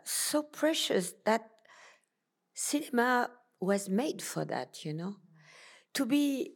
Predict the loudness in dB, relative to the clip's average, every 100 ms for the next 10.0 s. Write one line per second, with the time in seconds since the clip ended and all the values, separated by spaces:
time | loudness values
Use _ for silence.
0 | _ _ _ _ _ _ _ _ _ _
1 | _ _ -20 _ 0 4 4 4 4 4
2 | 6 4 4 4 4 4 2 2 0 -2
3 | -4 -12 _ -20 -20 -20 _ _ -16 0
4 | 4 6 6 6 6 6 6 4 6 8
5 | 8 8 6 6 4 2 -2 -8 _ _
6 | _ _ -20 -20 -20 _ _ _ -4 -2
7 | 4 6 8 6 4 2 -2 -10 _ _
8 | _ _ _ _ _ _ _ _ _ _
9 | _ 2 4 6 4 -2 -8 -8 -12